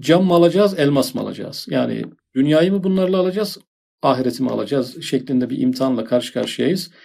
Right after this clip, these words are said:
Fakat bunlara eğer ki, e, fani dünya umuruna yönlendirirsek, bunlarla dünyayı almak istersek, milyon dolarla cam almak istersek, yani milyon dolar var ama ben,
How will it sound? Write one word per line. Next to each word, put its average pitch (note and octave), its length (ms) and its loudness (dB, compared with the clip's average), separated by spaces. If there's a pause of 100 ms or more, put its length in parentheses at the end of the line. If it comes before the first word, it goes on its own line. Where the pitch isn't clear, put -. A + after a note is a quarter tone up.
(200)
Fakat F#3+ 420 0 (160)
bunlara E3 360 2
eğer D3+ 340 0
ki, B2+ 320 0 (160)
e, B2+ 400 -4
fani C#3+ 460 -2
dünya C#3+ 300 2
umuruna C3 380 0
yönlendirirsek, B2 840 -2
bunlarla F3 400 0
dünyayı E3 360 4
almak D3 240 0
istersek, - 540 -4 (440)
milyon F#3 420 2
dolarla F#3 380 6
cam E3+ 220 4
almak D3 240 2
istersek, - 540 -6
yani A#2 240 -6
milyon C#3 340 0
dolar A#2 240 0
var D#3 220 -2
ama F3 320 -2
ben, E3+ 220 -2